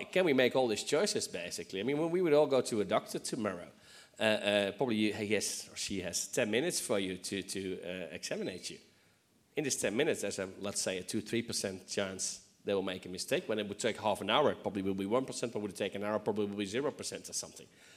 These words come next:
And still we make the choice that we do the ten minutes. This is not rational. This is something, it's because it is like this, basically. When we have the data behind this, the, the chance that they make mistakes, we will make different decisions. I would say twenty minutes longer probably to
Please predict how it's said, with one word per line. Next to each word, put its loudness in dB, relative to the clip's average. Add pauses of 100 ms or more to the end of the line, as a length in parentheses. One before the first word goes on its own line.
(160)
And -4
still 6
we 8
make 0
the -12
choice -6
that -6
we -4
do 0
the -4
ten -2
minutes. -6 (280)
This 2
is -2
not 4
rational. 2 (360)
This 0
is -2
something, 0 (380)
it's -8
because -8
it -4
is 0
like -4
this, -8
basically. -12
When -2
we 4
have 0
the 2
data 2
behind -6
this, -10 (500)
the, 2 (140)
the 4
chance 2 (140)
that -6
they 6
make 2
mistakes, -2
we 0
will 2
make 2
different -6
decisions. -2
I 8
would 2
say 0 (220)
twenty 2
minutes -2
longer 4
probably 2
to -2